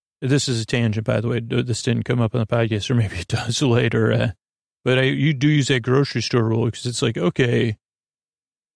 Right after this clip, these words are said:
um, if I read a piece of feedback and I wouldn't say it to someone out loud that I don't know at a grocery store, at, at this point, I don't really, I,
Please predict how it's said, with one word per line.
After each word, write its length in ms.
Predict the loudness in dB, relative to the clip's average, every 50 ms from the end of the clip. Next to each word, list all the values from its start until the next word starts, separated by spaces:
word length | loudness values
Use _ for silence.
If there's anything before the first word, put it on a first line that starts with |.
| _ _ -4
um, 540 | -2 0 0 0 0 -2 -2 -2 -2 -2 -4 -6 _ _
if 140 | -8 -2 0
I 60 | 0
read 280 | 2 2 2 2 4 2
a 60 | 2
piece 260 | 2 0 -2 0 -2
of 120 | -4 -4 -2
feedback 500 | -2 -2 0 2 2 2 2 2 0 0
and 100 | 0 0
I 80 | 2
wouldn't 380 | 2 4 4 4 4 2 0 -2
say 240 | -2 0 0 2 2
it 100 | 0 0
to 100 | -2 -4
someone 320 | -2 0 0 0 0 0 0
out 280 | 0 -2 -2 -2 0
loud 540 | 0 0 0 0 2 2 2 2 0 0 0
that 300 | 0 0 2 2 4 4
I 100 | 2 0
don't 320 | 0 0 2 2 2 2
know 240 | 2 2 2 2 2
at 100 | 0 0
a 60 | -2
grocery 540 | -4 -2 0 2 4 2 2 0 -4 -6 -6
store, 640 | -6 -4 -2 0 0 0 0 0 2 0 0 -2 -4 _ _ _ _ _ _ _ _ _ _ _ _ -2
at, 240 | 0 0 0 -2 -2
at 360 | -2 0 0 0 -2 -2 0
this 200 | 0 -2 0 0
point, 200 | 0 2 2 2
I 120 | 2 0 -2 -2 0
don't 260 | 0 2 2 2 2
really, 400 | 2 2 4 4 2 2 2 0
I, 100 | -2 -2